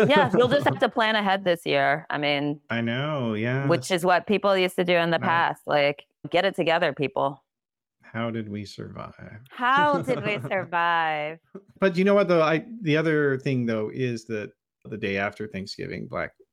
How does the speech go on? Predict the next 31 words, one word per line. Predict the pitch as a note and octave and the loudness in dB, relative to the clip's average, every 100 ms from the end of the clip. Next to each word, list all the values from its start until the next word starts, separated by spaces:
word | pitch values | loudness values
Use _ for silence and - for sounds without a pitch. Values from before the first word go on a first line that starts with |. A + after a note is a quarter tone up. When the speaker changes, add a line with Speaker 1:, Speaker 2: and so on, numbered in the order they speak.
| _ - | _ -8
Speaker 2:
Friday, | F2 E2 E2 D2 C2+ - | -6 -4 -4 -6 -8 -4
is | C3+ A#2 | -2 0
also, | G2 G#2 - G2+ | -2 -2 -4 -8
that's | G2 C3+ - | -2 -2 0
also | A3 C4 - - | -2 -2 -6 -8
changed | - - C3+ - | -10 -14 -14 -12
as | A2+ - | -12 -10
well, | - - - | -10 -10 -10
because | B2 G#2+ G2+ - - - | -10 -10 -10 -12 -14 -6
people, | A#2 A2 G#2+ G2+ G2 G2 - | -4 0 0 0 -2 -4 -4
I | A#2 - _ _ - | -6 -6 _ _ 0
think, | A#2+ - | 0 0
generally | - G#2 G2+ G2 G2+ | -4 -4 -2 -2 -2
got | G2 F#2+ | -2 -4
tired | - G2 G2 | -6 -6 -4
of | G2+ | -4
having | G#2 F#2+ F2+ | -4 -6 -6
to | E2+ | -6
show | A2 F#2 | -2 0
up | G2 - | -2 -4
at | - - | -10 -8
the | - - - | -12 -12 -6
butt | G#2 - | -6 -6
crack | - G#2 G2 | -2 -2 -2
of | F#2 F#2 | -6 -4
dawn. | F#2+ G2 G2 G2 - | -4 -4 -6 -8 -10
Speaker 1:
Yeah, | F3 F#3 G#3 F3 D#3+ | -4 0 2 0 0
Speaker 2:
Uh, | |
Speaker 1:
three | F3+ F#3 | 0 2
A | F3+ | 2
M | E3+ D#3+ F3 F#3+ G3 | 2 2 0 -2 -6